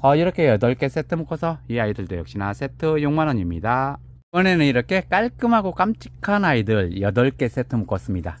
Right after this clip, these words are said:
어, 이 아이들도 역시나 세트 육만 원이면서 이렇게 이 아이들은 사각 롱분 스타일이에요. 사각분이고요. 양쪽에 두 개만 예쁜 아이 두 개 올렸습니다. 어, 내경 십이 센치 나오고요.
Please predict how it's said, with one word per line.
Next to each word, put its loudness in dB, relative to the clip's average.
어, -2
이 0
아이들도 -2
역시나 -4
세트 -6
육만 0
원이면서 0
이렇게 4
이 6
아이들은 4
사각 0
롱분 4
스타일이에요. -2
사각분이고요. 0
양쪽에 0
두 -4
개만 0
예쁜 -2
아이 -2
두 -10
개 -2
올렸습니다. -2
어, 2
내경 0
십이 -4
센치 -4
나오고요. 0